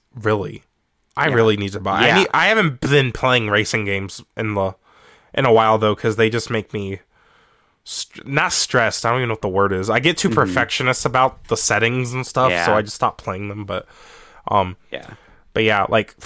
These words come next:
Speaker 1: <sighs> it's embarrassing. It's sad. I, 'cause, you know, you don't want this. Hopefully they go bankrupt and then someone else can swoop in and get the, literally though, because they have this deal till, like, what,
Speaker 2: Yeah.
Speaker 1: twenty twenty-nine or something? Like,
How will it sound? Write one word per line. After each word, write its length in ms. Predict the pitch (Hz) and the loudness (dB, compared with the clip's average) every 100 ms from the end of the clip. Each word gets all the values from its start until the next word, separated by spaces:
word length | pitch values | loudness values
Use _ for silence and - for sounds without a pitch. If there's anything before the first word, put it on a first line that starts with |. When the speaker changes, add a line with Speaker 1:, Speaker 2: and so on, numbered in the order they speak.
| - - - | -8 -8 -8
Speaker 1:
<sighs> 360 | - _ - | -16 _ -8
it's 160 | 127 - | -6 -4
embarrassing. 580 | 98 95 95 - 101 107 | -6 -4 -6 -6 -6 -2
It's 160 | 123 | -2
sad. 380 | - 95 101 98 | 0 2 2 2
I, 320 | 104 127 127 - | 2 2 0 0
'cause, 220 | - 131 | -2 0
you 100 | 110 | 0
know, 120 | 107 104 | 0 0
you 220 | 110 127 | 0 2
don't 200 | 135 123 | 2 2
want 220 | 120 - | 0 -2
this. 340 | 113 104 - - - - - - | -6 -4 -6 -12 -20 -20 -12 2
Hopefully 400 | 208 285 277 285 | 4 4 2 2
they 160 | 233 202 | 4 6
go 140 | 180 | 6
bankrupt 560 | 139 139 147 165 165 - | 6 2 4 4 4 2
and 200 | 143 135 | 0 4
then 280 | 127 123 - | 4 2 0
someone 420 | - 147 156 147 | 0 2 4 4
else 180 | 147 - | 4 2
can 140 | 143 | -6
swoop 360 | - 151 147 147 | -2 2 4 4
in 160 | 143 | 2
and 100 | 131 | 2
get 200 | 120 120 | 0 2
the, 240 | 117 107 101 - - | 4 4 0 -12 0
literally 400 | 185 320 320 220 | 4 6 6 6
though, 160 | 147 120 | 6 6
because 300 | 139 175 165 | 6 2 4
they 140 | 196 | 4
have 220 | 214 240 | 6 2
this 160 | 233 208 | 2 0
deal 220 | - 185 | 4 4
till, 140 | 220 170 | 6 4
like, 160 | 151 | 4
what, 140 | 147 95 | 4 2
Speaker 2:
Yeah. 60 | |
Speaker 1:
twenty 160 | 95 165 | 2 0
twenty-nine 440 | 165 170 127 123 | 2 0 2 2
or 80 | 170 | 0
something? 480 | 185 202 220 220 214 | -2 -6 -4 -6 -4
Like, 240 | 131 113 | -4 -4